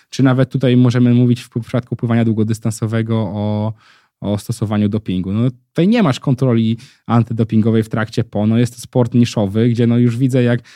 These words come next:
nagle na środku jakiejś małej wyspy na oceanie przyjedzie wada sprawdzić ciebie, czy, czy, czy byłeś na dopingu, tak? A z drugiej strony, no ja sobie osobiście nie wyobrażam, e, nie stosować dopingu. Powód jest prosty, bo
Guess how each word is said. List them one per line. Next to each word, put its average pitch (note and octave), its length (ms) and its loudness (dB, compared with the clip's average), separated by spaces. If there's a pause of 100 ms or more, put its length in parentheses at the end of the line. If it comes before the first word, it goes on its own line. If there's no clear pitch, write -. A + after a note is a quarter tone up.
(160)
nagle A#2+ 220 4
na A#2 100 4
środku A#2+ 500 0
jakiejś A2+ 280 -2
małej A#2 240 2
wyspy A#2+ 300 -2
na A2+ 120 2
oceanie A#2 480 2
przyjedzie A2+ 540 0
wada A#2 360 0 (340)
sprawdzić A#2+ 480 0
ciebie, A2 280 2
czy, A2 180 -2 (840)
czy, A2 380 2 (380)
czy G#2 420 0
byłeś A2+ 280 -2
na A#2+ 60 -2
dopingu, G2 500 -4
tak? C3 300 -6
A C3 60 0
z A2+ 60 -2
drugiej C3+ 240 -2
strony, B2 460 -2 (800)
no B2+ 100 -2
ja C3+ 120 2
sobie C3+ 240 -2
osobiście C3 440 -2
nie B2 140 4
wyobrażam, A2+ 640 0 (420)
e, G#2 760 -2
nie A2+ 260 2
stosować A#2 440 -4
dopingu. A2+ 480 -4
Powód F#3 280 -4
jest G3+ 120 -6
prosty, C#3 440 -2
bo A#2 280 -4